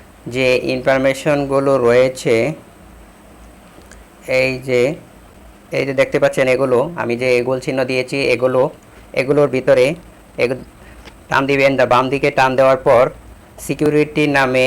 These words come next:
একটি লেখা রয়েছে, সেই সিকিউরিটিতে একটি ক্লিক করবেন। তো সিকিউরিটিতে ক্লিক করার পর আপনারা স্ক্রল ডাউন করে নিচে যাবেন। স্ক্রল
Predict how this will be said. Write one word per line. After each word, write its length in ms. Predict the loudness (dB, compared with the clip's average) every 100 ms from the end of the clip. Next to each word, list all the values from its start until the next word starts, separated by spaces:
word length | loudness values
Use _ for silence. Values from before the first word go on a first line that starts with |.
| 2
একটি 200 | -2 -8 0
লেখা 220 | 0 0 0
রয়েছে, 400 | 0 -2 -4 -4 -4 -4 -16 -20
সেই 160 | -4 -4 -4
সিকিউরিটিতে 840 | -10 -4 -4 0 -2 -2 -4 0 0 0 -2
একটি 240 | -6 -6 -6 -6 -12 -20 -20 -20 -20 -20 -14
ক্লিক 240 | -6 -6 -2
করবেন। 340 | 0 2 0 -4 -8 -16 -20 -20 -20 -20 -20 -20 -20 -20 -20 -20 -20 -20 -20 -20 -20 -20
তো 60 | -10 -8
সিকিউরিটিতে 680 | -8 -4 -2 -2 -4 -6 -2 -2
ক্লিক 240 | -2 -6 -6 0
করার 260 | 2 2 0
পর 140 | 2 2 2
আপনারা 260 | -2 -2 0 -2
স্ক্রল 220 | -2 -2 0
ডাউন 140 | -2 -4 -4
করে 220 | 0 0 0 -6 -16 -6
নিচে 240 | -6 -2 0
যাবেন। 320 | 0 0 -2 -6 -14 -20 -20 -20 -20 -20 -20 -20 -20 -20 -20 -20 -20 -20 -20 -20 -20 -20 -20 -20 -20 -20 -20 -20 -20 -20 -20 -20 -20 -20 -20 -20 -20 -20 -20 -20 -20 -20 -20 -20 -20 -8 -8
স্ক্রল 260 | -2 -2